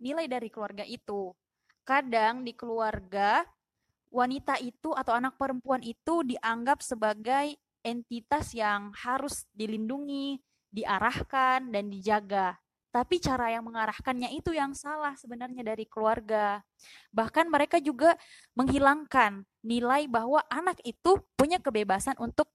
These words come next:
menentukan jalannya sendiri. Dan faktor terakhir itu tingkat pendidikan orang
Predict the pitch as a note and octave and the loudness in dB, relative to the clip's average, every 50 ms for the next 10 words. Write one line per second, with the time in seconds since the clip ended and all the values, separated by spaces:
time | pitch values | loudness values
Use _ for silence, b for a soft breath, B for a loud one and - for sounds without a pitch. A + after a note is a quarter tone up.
0 | - - G#3+ G3+ G3+ - - G#3+ - - C4 B3 A3+ G3 F#3 F#3 F3+ F#3+ F#3+ F#3 | -8 -6 -6 -6 -6 -6 -8 -8 -4 -4 -4 -2 -2 -4 -4 -4 -6 -8 -10 -10
1 | - G3+ G3 G3 G3+ A3+ A#3+ A#3+ A#3 A#3 A3 G#3+ G#3+ G#3 G3+ G3+ G3 _ _ _ | -10 -10 -10 -6 -4 -2 -2 -2 -4 -6 -10 -8 -8 -8 -10 -12 -14 _ _ _
2 | _ _ _ _ _ _ _ _ _ _ _ _ _ _ _ _ _ _ _ _ | _ _ _ _ _ _ _ _ _ _ _ _ _ _ _ _ _ _ _ _
3 | _ _ _ _ _ _ B B B B B B B B B G3+ G3+ G#3+ G#3+ A3 | _ _ _ _ _ _ B B B B B B B B B 2 4 4 4 4
4 | G#3+ - G#3 - - - G#3 - - G#3 G#3+ A3 A#3 A#3+ B3+ C#4 - - F#3+ - | 0 -4 -8 -6 -4 -6 -6 -4 -6 -8 -6 -6 -6 -6 -6 -6 -6 -8 -10 -12
5 | _ _ - B3 C#4 D4+ D4 _ _ _ - G#3+ G3+ G3+ - - B3 - - G#3 | _ _ 4 6 6 6 4 _ _ _ -4 -4 -4 -4 -2 -2 -2 -2 -2 -6
6 | G3 - _ F#3 F#3+ - - A#3 A#3+ A#3+ - _ _ - F#3+ F#3+ F3+ F3+ F3+ | -8 -8 _ -16 -12 -6 -2 -2 -2 -2 -6 _ _ -6 -4 -4 -4 -4 -6